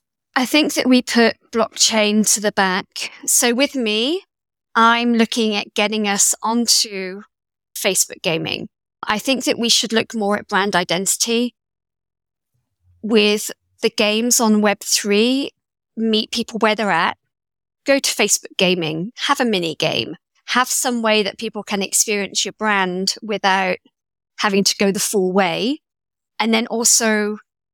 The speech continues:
I think that we need to have that one-click solution. I don't know about you, but when I first started to buy crypto, I was like, "Holy heck,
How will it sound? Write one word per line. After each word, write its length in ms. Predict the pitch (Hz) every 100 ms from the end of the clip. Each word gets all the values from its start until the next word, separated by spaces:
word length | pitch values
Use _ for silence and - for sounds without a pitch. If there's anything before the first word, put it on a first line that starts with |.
| _
I 140 | 220 220
think 320 | - 262 -
that 180 | 240 -
we 140 | 233
need 160 | 226 226
to 120 | -
have 160 | 220 214
that 180 | 226 202
one-click 520 | 208 208 - - -
solution. 680 | - 196 190 - 160 - 180 _ _ _ _ _
I 100 | 220
don't 200 | 214 233
know 140 | 233 233
about 240 | 226 214
you, 240 | 214 202 190
but 140 | 180
when 120 | 208
I 120 | 220
first 340 | 240 214 208 -
started 300 | 185 185 -
to 60 | -
buy 160 | 185
crypto, 680 | - - 180 - - 202 233 - _ _ _ _ -
I 140 | 247
was 160 | 247 247
like, 320 | 208 - - _ _
"Holy 300 | - 277 285
heck, 480 | 262 196 160 - -